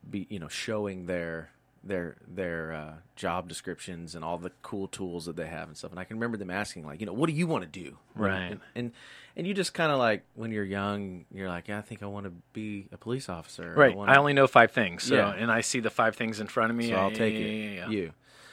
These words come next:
Speaker 1: But I started to think over time, like, I think we're asking the wrong question. And I think we've been, we've been uh, systemized to ask the wrong question. So systemized,
Speaker 2: Sure.
Speaker 1: like, we, we've been, we've been taught in a system that it's, "What do you wanna do?"
Speaker 2: Mm-hmm.
Speaker 1: as opposed to, "Who do you wanna be?"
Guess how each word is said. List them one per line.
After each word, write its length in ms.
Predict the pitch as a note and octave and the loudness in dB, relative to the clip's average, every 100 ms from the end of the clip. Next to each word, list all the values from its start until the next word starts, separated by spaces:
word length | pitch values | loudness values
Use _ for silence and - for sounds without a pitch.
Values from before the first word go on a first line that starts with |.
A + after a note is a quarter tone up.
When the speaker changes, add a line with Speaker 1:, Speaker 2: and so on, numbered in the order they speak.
| - - | -14 0
Speaker 1:
But 80 | D3+ | 0
I 40 | |
started 340 | - A#3+ A3+ | 2 -2 -2
to 60 | D#3 | -4
think 260 | - D#3 A#2+ | -6 -4 0
over 160 | A2 G#2+ | 0 0
time, 300 | A#2 A2 G2 | 0 -2 -2
like, 200 | F2+ - | -4 -4
I 60 | G#2 | -6
think 240 | F3 - | -6 -6
we're 100 | - | -6
asking 380 | F2 G2 - A2 | -4 -4 -6 -10
the 60 | F#2 | -8
wrong 280 | F#2 F2+ E2+ | -6 -6 -6
question. 500 | F#2 E2+ - C#2+ - _ - | -6 -6 -10 -18 -20 _ -10
And 100 | A2 | -6
I 40 | |
think 220 | G#2 C3 A2+ | -6 -6 -4
we've 260 | G#2 F2 | -6 -6
been, 200 | - F#2 - G#2 | -10 -12 -12 -10
we've 280 | A2 G2+ | -8 -8
been 320 | - F#2 E2 D#2+ _ _ _ _ _ A2 | -10 -12 -12 -18 _ _ _ _ _ -8
uh, 40 | |
systemized 800 | - - D#3+ - A2 E2 E2 D#2+ | -4 -2 -2 -4 -6 -6 -8 -10
to 140 | - E2 | -8 -6
ask 260 | D#2+ - | -6 -8
the 60 | - | -12
wrong 240 | D#2 D2 | -12 -12
question. 440 | - C#2+ - G#1+ - | -10 -10 -10 -16 -14
So 120 | - | -12
systemized, 640 | - B2+ - G#2+ G2 F#2+ F2+ | -8 -10 -8 -6 -4 -4 -6
Speaker 2:
Sure. 220 | F#2+ G#2+ | -2 -2
Speaker 1:
like, 80 | F#2+ | -2
we, 60 | G2 G#2 | -10 -8
we've 200 | G#2+ F#2+ | -8 -8
been, 220 | F#2+ E2 - | -12 -12 -10
we've 180 | A2+ G2+ | -6 -6
been 100 | F#2+ | -8
taught 240 | - C3 | 0 0
in 60 | G#2+ | 0
a 40 | |
system 420 | - G#2+ - F2+ E2+ | -8 -8 -8 -10 -10
that 140 | F2 | -12
it's, 160 | D#2+ G#2 | -12 -6
"What 120 | G#2+ | -4
do 60 | |
you 100 | G#2 | -4
wanna 200 | F#2+ F2 | -8 -12
do?" 440 | D#2+ F#2+ F#2 E2 D2+ - | -12 -6 -6 -6 -12 -10
Speaker 2:
Mm-hmm. 200 | G#2+ G2 G2+ - | -8 -8 -10 -8
Speaker 1:
as 260 | G#2 A2 G#2 | -2 -2 -2
opposed 480 | G2+ D3 D#3 D3+ - | -6 -2 0 0 -6
to, 140 | G2+ F2 | -8 -6
"Who 160 | A#2 | -6
do 60 | A2+ | -6
you 120 | F#2+ | -8
wanna 220 | F2+ E2+ | -8 -10
be?" 380 | D2+ F2 D#2 | -10 -10 -10